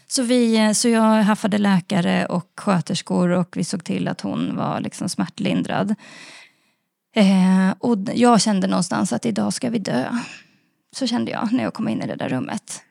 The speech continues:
Eh, och jag var nog ganska rustad för det på något konstigt sätt. Eh, så jag sitter där med henne och hennes sambo kommer upp och sitter på andra sidan. Men hon pratar inte mer den dagen utan hon ligger, blundar och koncentrerar sig på att andas och kämpar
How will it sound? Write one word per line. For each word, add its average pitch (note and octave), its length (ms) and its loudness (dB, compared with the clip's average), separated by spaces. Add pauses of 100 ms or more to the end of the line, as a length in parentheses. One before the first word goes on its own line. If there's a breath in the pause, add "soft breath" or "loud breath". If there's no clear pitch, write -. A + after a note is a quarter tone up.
(120)
Eh, G3+ 480 -2
och - 260 -6
jag A3 300 -2
var C4 200 -2
nog C4+ 180 0
ganska B3 240 -4
rustad C4 480 -8
för - 160 -10
det A#3+ 240 -6 (680)
på B3+ 60 0
något - 180 0
konstigt - 420 -4
sätt. - 360 -12 (1000 soft breath)
Eh, G3+ 800 0
så - 180 -2
jag A#3+ 300 2
sitter A#3+ 280 -2
där A3 80 0
med G#3+ 140 2
henne G#3 280 0
och G#3 100 2
hennes G3 640 -2
sambo F#3+ 380 0
kommer G3+ 240 -2
upp - 240 -4
och F3+ 80 -4
sitter G3 240 -6
på G3+ 100 -6
andra G3 220 0
sidan. G#3+ 400 -2
Men G#3+ 120 4
hon A3 160 4
pratar A3 420 0
inte G#3 240 0
mer - 180 -4
den - 220 -6
dagen - 280 -4
utan G#3 240 -2
hon G3+ 240 2
ligger, F#3 640 -2
blundar G3 560 -4
och G3+ 120 -8
koncentrerar G3 480 -4
sig G3 140 -8
på - 120 -4
att - 60 -2
andas F3+ 640 -2
och - 160 -10
kämpar F#3+ 560 -4